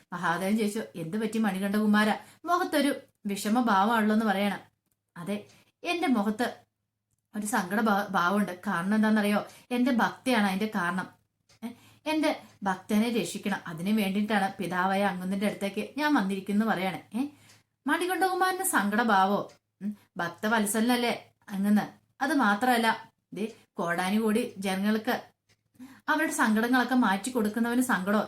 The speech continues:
എനിക്കിത് വിശ്വസിക്കാൻ പറ്റുന്നില്ലെന്ന് പറയണം. ഇത് കേട്ടതും ഗിരിദേവൻ പറഞ്ഞു,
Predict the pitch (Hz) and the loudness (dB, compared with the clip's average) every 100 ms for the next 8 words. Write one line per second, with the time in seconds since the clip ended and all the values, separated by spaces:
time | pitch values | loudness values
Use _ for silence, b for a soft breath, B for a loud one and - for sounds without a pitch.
0 | 285 381 320 262 240 214 220 - 269 262 | -4 -6 -2 -2 -2 -2 -4 -2 -2 0
1 | 208 226 220 233 214 185 202 190 - b | 0 0 2 2 0 -2 -4 -6 -10 b
2 | b b 277 - 202 196 214 214 _ _ | b b -6 -2 -4 -2 -4 -4 _ _
3 | _ _ b b b b _ 214 175 185 | _ _ b b b b _ -8 -4 0
4 | 214 202 | 0 0